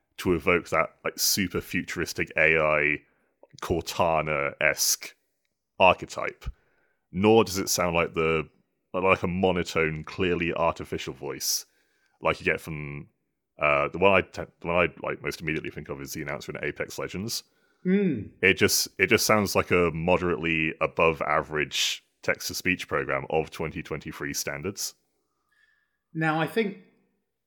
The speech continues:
Speaker 2: what would be, what would really challenge my faith here is if they did, if they, um,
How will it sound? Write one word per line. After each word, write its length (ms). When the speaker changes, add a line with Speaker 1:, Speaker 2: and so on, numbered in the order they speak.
Speaker 2:
what 300
would 220
be, 340
what 160
would 140
really 320
challenge 600
my 140
faith 400
here 460
is 200
if 200
they 120
did, 360
if 220
they, 300
um, 340